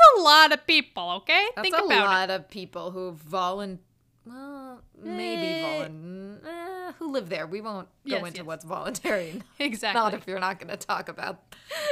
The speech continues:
Speaker 2: the labor <laughs> camps.
Speaker 1: Exactly. So, um, Siberia makes up about seventy-seven percent of Russia's total territory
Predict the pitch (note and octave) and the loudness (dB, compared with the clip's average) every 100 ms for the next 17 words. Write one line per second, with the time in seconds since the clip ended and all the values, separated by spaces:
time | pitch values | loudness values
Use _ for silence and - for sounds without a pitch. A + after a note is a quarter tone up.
0 | A4 G3 G3 G#3+ G3+ F#3+ C#4+ D#4+ A#3+ - | -4 -4 -2 -2 -2 -6 -8 -8 -10 -12
1 | - - - A3+ G#3 F3 - - - _ | -14 -16 -14 -12 -8 -8 -10 -20 -20 _
2 | _ _ - - - - C4 B3 A#3 - | _ _ -20 -20 -18 -4 0 0 -4 -10
3 | _ _ _ _ _ _ _ _ _ _ | _ _ _ _ _ _ _ _ _ _
4 | _ - A3+ A3 A3 A3 G#3+ - - B3 | _ -8 -4 -2 0 -2 -6 -12 -10 -8
5 | A#3+ A#3 A#3+ D4 F4+ C#4 A3+ - - - | -8 -8 -8 -6 -8 -8 -12 -14 -18 -18
6 | _ _ _ A#3+ A3 - - - _ - | _ _ _ -10 -8 -10 -20 -20 _ -16
7 | G3+ G#3 - - - B3+ B3+ C#4+ D#4 - | -8 -6 -6 -10 -6 -4 -4 -6 -6 -4
8 | A3+ A#3 A#3 G#3+ G3+ F3+ F3+ G3+ A3+ G3+ | -4 -6 -8 -10 -10 -10 -8 -8 -10 -14
9 | - - - D4 D4 C#4 - G#3 F#3 F#3 | -16 -12 -8 -6 -6 -8 -6 -8 -8 -12
10 | F3+ - C#4+ | -16 -14 -16